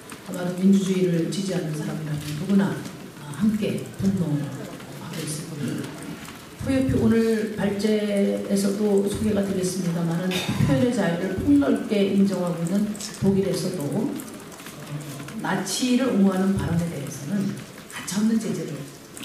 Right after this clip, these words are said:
하고 있습니다. 개인의 의사와 자유가 아무리 소중해도 지켜야 할 선이라는 게 민주주의 사회는 있습니다.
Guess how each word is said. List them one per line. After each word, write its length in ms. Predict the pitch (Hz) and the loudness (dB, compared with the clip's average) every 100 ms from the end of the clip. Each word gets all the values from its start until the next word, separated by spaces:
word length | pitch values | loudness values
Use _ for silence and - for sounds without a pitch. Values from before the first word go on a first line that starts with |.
| - - | -8 -6
하고 240 | - 170 165 | -6 -6 -6
있습니다. 300 | - - - - - - - - - - - | -8 -10 -14 -16 -16 -16 -16 -16 -18 -16 -6
개인의 380 | 170 196 196 196 | 4 6 6 6
의사와 680 | 196 190 185 185 180 170 - | 4 2 2 0 0 -4 -8
자유가 600 | 151 180 - - - 233 - - | -6 -4 -2 -4 -4 -6 -10 -8
아무리 340 | 170 196 214 | 0 2 2
소중해도 560 | 214 226 - 190 147 - - - - - - | 2 -2 -2 -2 -2 -2 -2 -4 -10 -16 -8
지켜야 540 | - 196 214 208 196 | -4 0 2 4 2
할 220 | 170 170 - - - - - - | 2 -2 -6 -10 -14 -16 -16 -14
선이라는 600 | - 247 247 226 175 156 | -8 2 4 4 0 -4
게 280 | - - 233 - - 143 160 | -4 -4 -6 -6 -12 -12 -6
민주주의 380 | 170 165 160 156 | -4 -4 -6 -6
사회는 600 | 156 151 143 170 185 185 - - - - | -6 -6 -6 -6 -6 -8 -12 -16 -10 -8
있습니다. 480 | - - - 127 | -4 -4 -4 -4